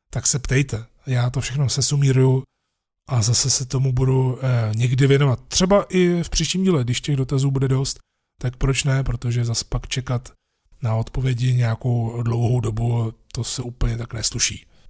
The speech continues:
Přišlo mi několik otázek od vás, ať už na Facebooku Kávička s Michalem, na mém osobním Facebooku, nebo na mém Instagramu, či na Insta Stories, tak jsem to všechno dal dokupy. Eh, i na YouTube, eh, přišla,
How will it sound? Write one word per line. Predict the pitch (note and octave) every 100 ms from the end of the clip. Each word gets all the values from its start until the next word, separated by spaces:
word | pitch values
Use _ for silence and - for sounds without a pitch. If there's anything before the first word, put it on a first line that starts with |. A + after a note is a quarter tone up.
| - - - - - _ - _ _ _ _ -
Přišlo | - D3 G#3+
mi | A3+
několik | G#3 C#3+ - F3+ F3+
otázek | D#3+ F3+ F3+ F#3 E3
od | D#3+
vás, | E3+ E3+ D3+
ať | D3
už | D3+ -
na | D3 C3
Facebooku | D#3 D3 D3+ D3+
Kávička | C#3+ C#3+ - C3+
s | A#2
Michalem, | B2 - D3+ C#3
na |
mém | C3 A#2
osobním | G#2 - B2+ C3
Facebooku, | C#3+ B2 C3 - C#3+ C#3
nebo | C3 A2+
na | A2
mém | A2+ A2+
Instagramu, | A2+ - B2 B2 B2
či | A#2+ C#3+
na | B2
Insta | A2+ - D3+
Stories, | B2 D3 C3 B2+
tak | - B2
jsem | C#3+
to | C#3+
všechno | A#2+ D#3
dal | D3+ D3
dokupy. | C3 B2+ D#3 E3+ E3 E3
Eh, | - - C#3 C#3
i | D#3 D#3
na | C3
YouTube, | C3+ E3 D3+ C3+
eh, | C3
přišla, | B2 C#3+ - D#3 C#3+ C#3+